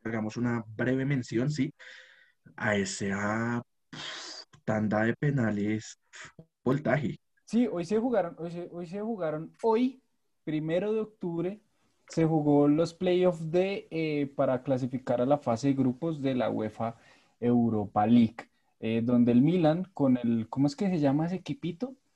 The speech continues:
Speaker 2: Eh, Río
Speaker 1: El Río
Speaker 2: Leiva, yo no sé, Río, yo no sé qué, Río algo.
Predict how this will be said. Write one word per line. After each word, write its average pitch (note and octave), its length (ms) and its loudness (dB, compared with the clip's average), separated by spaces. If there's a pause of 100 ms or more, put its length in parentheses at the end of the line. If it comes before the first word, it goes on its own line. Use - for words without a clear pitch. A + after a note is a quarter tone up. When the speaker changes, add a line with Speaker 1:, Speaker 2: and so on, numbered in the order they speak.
(280)
Speaker 2:
Eh, A#2+ 720 -2
Río D3+ 260 8
Speaker 1:
El E3 140 6
Río A#2+ 840 4 (120)
Speaker 2:
Leiva, F3+ 580 6
yo D3+ 140 2
no D#3 120 0
sé, E3+ 180 -2
Río, C#3+ 400 0
yo D#3 120 -2
no F3+ 140 -2
sé E3 180 -6
qué, C#3 220 -2
Río G#3+ 380 4
algo. F#3 420 4